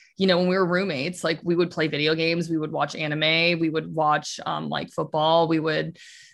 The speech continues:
you know, make dinner together, we would do normal things together, it'd be fine, you know what I mean? But then, you know, there were times where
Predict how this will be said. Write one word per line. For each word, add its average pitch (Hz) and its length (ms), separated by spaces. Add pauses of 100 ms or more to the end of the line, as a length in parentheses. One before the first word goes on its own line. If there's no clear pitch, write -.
(100)
you 170 80
know, 156 360
make 170 300
dinner 156 260
together, 165 440
we 170 120
would 160 160
do 180 140
normal 185 400
things 143 260
together, 160 320
it'd 165 80
be 170 80
fine, - 440
you 175 100
know 160 80
what 165 60
I 170 40
mean? 175 180
But 175 100
then, 170 320 (140)
you 175 180
know, 165 140
there 165 160
were 165 220
times 165 520
where 165 360